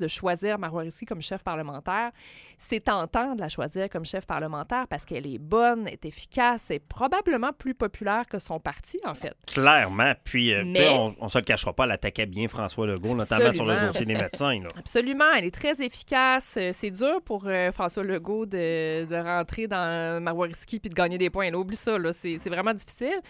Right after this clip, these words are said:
Speaker 1: Mais en même temps, Ma-, Marois Risky, c'est comme, euh, une espèce de Ferrari un peu dur à, à contrôler. <laughs> Tu sais,
Speaker 2: Ben, c'est un
Speaker 1: c'est-à-dire
Speaker 2: électron libre.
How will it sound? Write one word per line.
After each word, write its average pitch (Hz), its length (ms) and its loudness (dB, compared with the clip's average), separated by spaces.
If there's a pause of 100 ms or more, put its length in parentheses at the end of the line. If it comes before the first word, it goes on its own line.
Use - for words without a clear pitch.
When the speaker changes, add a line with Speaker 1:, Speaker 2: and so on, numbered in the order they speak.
(400)
Speaker 1:
Mais 214 80 2
en 214 60 6
même 214 160 2
temps, - 180 -2
Ma-, 262 140 2
Marois 196 260 2
Risky, 285 260 -2
c'est 202 100 -2
comme, 311 260 0
euh, 180 320 2
une 180 100 -6
espèce 277 260 -8
de 196 120 4
Ferrari 208 800 0
un 160 140 0
peu 233 160 -6
dur 214 320 -2
à, 170 80 -2 (140)
à 180 80 -8
contrôler. 165 600 -2
<laughs> - 60 -16
Tu 185 60 -10 (120)
sais, 226 120 -2
Speaker 2:
Ben, 175 100 8
c'est 214 60 8
un - 20 10
Speaker 1:
c'est-à-dire 180 220 10
Speaker 2:
électron 220 420 6
libre. 277 300 2